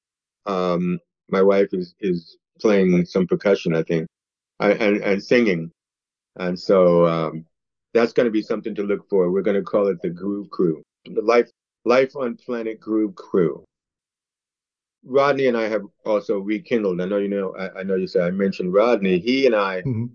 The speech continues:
Speaker 1: rekindled our, our friendship, and I played on his record called Soul Manifesto. It's called Soul Manifesto Live, and we came back and we did a, uh, an anniversary. What's the fortieth anniversary of that? Or something like that.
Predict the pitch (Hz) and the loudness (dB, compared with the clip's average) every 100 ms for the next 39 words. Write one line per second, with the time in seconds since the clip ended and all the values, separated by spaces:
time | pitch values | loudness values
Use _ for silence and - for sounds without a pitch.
0 | _ _ - 113 131 123 135 113 107 101 | _ _ -2 4 4 4 2 4 4 2
1 | 110 - - 107 131 - 87 - 90 98 | 0 -6 -12 -6 -6 -6 -10 -8 -6 -2
2 | 117 - 131 123 113 110 107 117 110 107 | -2 2 2 4 2 0 -2 0 2 2
3 | 98 98 98 92 90 101 95 98 90 87 | 0 -2 -6 -8 -4 -4 -4 -8 -14 0
4 | 123 120 - - - _ _ _ _ _ | 0 0 -4 -10 -14 _ _ _ _ _
5 | _ _ - - - 98 - 107 107 101 | _ _ -10 -4 2 2 4 4 4 4
6 | - 98 - 98 95 87 85 87 95 104 | 4 2 4 2 2 0 0 -2 -4 -4
7 | - 107 98 95 92 95 92 101 95 92 | -2 -2 -2 -4 -4 -8 -4 0 2 2
8 | 87 85 80 - - 92 90 90 98 - | 2 0 -2 -8 -14 -10 -6 -2 -2 0
9 | 113 143 - - 120 120 131 127 127 120 | 0 2 0 -2 2 2 2 0 -2 0
10 | 120 - 339 370 381 403 370 _ _ _ | 0 0 -2 -2 -4 -6 -8 _ _ _
11 | _ _ _ _ _ - 120 - 190 214 | _ _ _ _ _ -8 -4 2 2 4
12 | 196 208 202 392 392 | 4 4 4 2 2